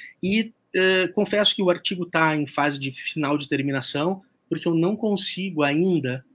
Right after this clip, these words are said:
ter a segurança de dizer, "Olha, sobre estes crimes aqui, eh,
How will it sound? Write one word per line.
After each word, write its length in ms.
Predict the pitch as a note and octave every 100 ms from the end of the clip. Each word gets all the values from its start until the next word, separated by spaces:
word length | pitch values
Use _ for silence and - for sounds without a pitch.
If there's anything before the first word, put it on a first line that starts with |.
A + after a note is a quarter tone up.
| _ _ _ -
ter 360 | D3 C#3+ B2 -
a 100 | B2
segurança 600 | - D3 C#3+ C3+ D3+ -
de 100 | B2+
dizer, 260 | B2+ B2 D3+
"Olha, 180 | C#3+
sobre 320 | - - C#3+ D#3
estes 260 | D#3+ -
crimes 380 | - C#3+ C3 C3
aqui, 480 | B2+ - D3 E3+ E3+ _ _ _ -
eh, 380 | C#3+ C#3+ D3